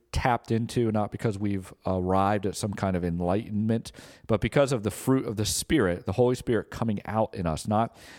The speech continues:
that we have to muster it up, but really more, we've gotta, we gotta step back. <laughs> We gotta, we gotta allow the Spirit to, to evident, or to bring it, the evidence or the fruit of the Spirit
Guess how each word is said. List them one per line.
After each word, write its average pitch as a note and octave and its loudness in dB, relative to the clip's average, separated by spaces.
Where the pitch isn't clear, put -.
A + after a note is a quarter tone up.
that A2+ 2
we A#2 4
have A#2 0
to A2+ 0
muster G2+ 2
it G2 2
up, A2+ 4
but G#2 -2
really B2 2
more, A2 2
we've F#2+ 0
gotta, G2 2
we G2+ -2
gotta G#2 2
step F2 0
back. G2 0
<laughs> C3 -2
We A#2 -2
gotta, G2+ 2
we G#2 0
gotta F#2+ 0
allow G2 2
the G2 0
Spirit F2 0
to, F2+ 0
to - -6
evident, F#2+ -2
or F#2 0
to - -10
bring G2 0
it, F#2 -2
the F#2 -2
evidence G2 0
or F2+ -2
the F2 -4
fruit - 0
of F#2 -8
the F2+ -4
Spirit E2 -2